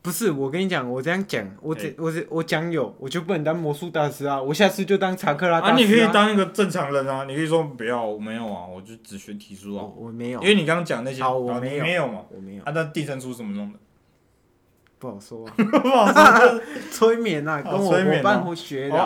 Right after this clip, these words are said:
Speaker 2: 啊，催眠你不是说对你来说不是个，不是个咖，不是个
Speaker 1: 我没有说不是个咖啊。
Speaker 2: <laughs> 不是个，不是个
Speaker 1: 不是魔术啊。
Speaker 2: 不是魔术。
Speaker 1: 对啊。
Speaker 2: 哦。
Speaker 1: 啊，就是加减有学啊，这样。
Speaker 2: 加减有学啊，哦，这我就知道了。<laughs> 那你加减有学，那你有学乘法吗？乘除这样子？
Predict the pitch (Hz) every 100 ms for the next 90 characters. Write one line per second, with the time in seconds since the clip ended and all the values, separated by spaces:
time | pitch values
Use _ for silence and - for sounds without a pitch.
0 | 180 208 240 254 220 180 151 175 185 185
1 | - 175 135 135 127 120 - 127 101 -
2 | _ - 131 - 139 - - 117 107 113
3 | 107 117 135 165 208 131 165 151 151 -
4 | 151 123 131 127 - - 147 - 156 143
5 | 147 147 147 175 151 127 127 _ _ _
6 | - 156 208 185 131 120 - 151 135 147
7 | 160 120 117 - 127 107 - 104 80 -
8 | _ - 82 82 85 151 147 123 - -
9 | 147 147 117 107 107 - 101 98 95 -
10 | 127 123 117 101 - 82 82 104 120 131
11 | 110 107 101 98 92 82 - - - 170
12 | 196 151 165 170 - 156 143 185 180 135
13 | - 131 165 147 127 - 104 - 110 107
14 | 98 80 73 - 110 113 98 90 90 87